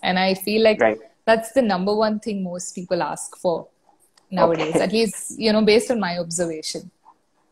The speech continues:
Speaker 2: And is it an impossible situation? I mean, what is the advice that you, uh, obviously it's, uh, it will be case by case, but do you think that duality of wanting to be, wanting marriage and wanting sort of,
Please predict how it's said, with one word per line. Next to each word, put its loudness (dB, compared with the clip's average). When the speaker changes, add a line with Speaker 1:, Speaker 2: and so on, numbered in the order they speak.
Speaker 2:
And 2
is 6
it 8
an 8
impossible 6
situation? 4
I 8
mean, 2
what 6
is 2
the 8
advice 4
that 4
you, 4
uh, 8
obviously 6
it's, 0
uh, 2
it -8
will -6
be 0
case 2
by 6
case, 2
but 4
do 4
you 8
think 4
that 6
duality 6
of 8
wanting 4
to 4
be, 6
wanting 4
marriage 4
and 2
wanting 2
sort 2
of, -2